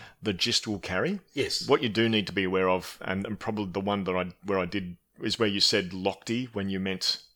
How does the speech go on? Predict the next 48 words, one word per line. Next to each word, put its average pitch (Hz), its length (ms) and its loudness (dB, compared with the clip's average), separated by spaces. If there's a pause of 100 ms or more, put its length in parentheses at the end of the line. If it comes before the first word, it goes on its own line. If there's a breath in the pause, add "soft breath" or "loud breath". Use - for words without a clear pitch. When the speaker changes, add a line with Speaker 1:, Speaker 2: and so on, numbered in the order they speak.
Speaker 2:
Oh, 160 100 6
yeah, 107 80 6
yeah, 87 160 -2
yeah, 76 200 -8 (120)
that's 90 260 -2
Speaker 1:
um, 87 120 -4
Speaker 2:
right. - 80 -16
Speaker 1:
Phelps, 110 320 2
Speaker 2:
But 113 60 8
Speaker 1:
so 104 160 6
Speaker 2:
it, 95 80 -4 (120)
but 175 120 8
even, 139 260 8
even 135 280 8
an 104 100 2
audience 98 440 -4
would - 80 -18
probably 87 200 -6
pick - 200 -12
that 80 200 -6
up, 80 280 -8
you 87 80 -8
know, 78 240 -8
in 85 80 -12
terms 82 340 -4
of 76 120 -10
the 80 60 -12
mismatch. 82 460 -6
Speaker 1:
Yeah. 87 120 4 (280)
Speaker 2:
But 110 220 0 (380 loud breath)
the, 139 340 6 (560)
uh, 104 440 -2 (100)
but 110 120 -6
going 196 240 6
back 160 200 4
to 123 100 -6
this 104 220 0
topic 110 280 -2
of 90 140 -10
practice, 113 520 -2
I 87 60 -10
think 90 200 -10
is 80 120 -10
a 87 40 -14
really 80 180 -10
important 85 480 -8
one, 76 160 -10
because - 880 -2